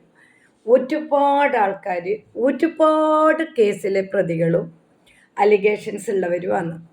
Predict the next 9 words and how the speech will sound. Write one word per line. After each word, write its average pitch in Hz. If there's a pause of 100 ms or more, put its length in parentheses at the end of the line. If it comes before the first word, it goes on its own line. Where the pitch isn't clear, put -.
(140)
യഥാർത്ഥമായിട്ട്. 202 (1300)
വളച്ചുണ്ടാക്കിയ 247 (180)
അലിഗേഷനിൽ 196 (320)
എന്നെ 220 (100)
സസ്പെൻഡ് 214
ചെയ്തിട്ടേ 190
ഉള്ളെ. 180 (600)
എല്ലാവരും 226
ചോദിക്കുന്ന 214